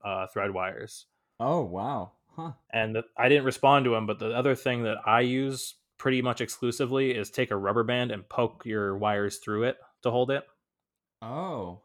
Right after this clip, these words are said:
Speaker 1: I, I find that even better 'cause, like, they don't go anywhere. Worst case, you drop a rubber band and you can find that.
Speaker 2: I've used, like, putty before.
Speaker 1: Yeah, I've used putty too. Putty works really well. Um, and then there's also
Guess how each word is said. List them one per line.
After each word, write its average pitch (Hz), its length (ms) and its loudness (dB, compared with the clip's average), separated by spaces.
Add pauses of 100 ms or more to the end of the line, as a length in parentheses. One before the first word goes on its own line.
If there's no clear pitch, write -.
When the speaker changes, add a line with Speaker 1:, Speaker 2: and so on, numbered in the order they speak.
(140)
Speaker 1:
I, 127 300 -2
I - 20 2
find 117 260 -2
that 107 120 0
even 101 180 -4
better 104 300 0
'cause, 107 180 -10
like, 90 180 -4
they 110 80 2
don't 104 160 -2
go 101 120 0
anywhere. 113 360 -2 (120)
Worst 107 200 -2
case, 107 160 -4
you 104 80 -8
drop 92 220 -4
a 101 60 -10
rubber 95 240 -2
band 104 160 -2
and 98 100 -8
you 92 60 -10
can 92 140 -14
find 95 260 -8
that. 98 160 -8 (420)
Speaker 2:
I've 135 200 -4
used, 208 220 -6
like, 113 280 -4
putty 147 320 -2
before. 90 680 -12 (640)
Speaker 1:
Yeah, 123 240 2
I've 120 160 2
used 123 140 -2
putty 110 200 0
too. 101 240 -4
Putty 117 180 0
works 110 240 2
really 107 160 2
well. 101 420 2
Um, 101 220 -4
and 104 140 -6
then 120 140 0
there's 117 160 2
also 117 640 2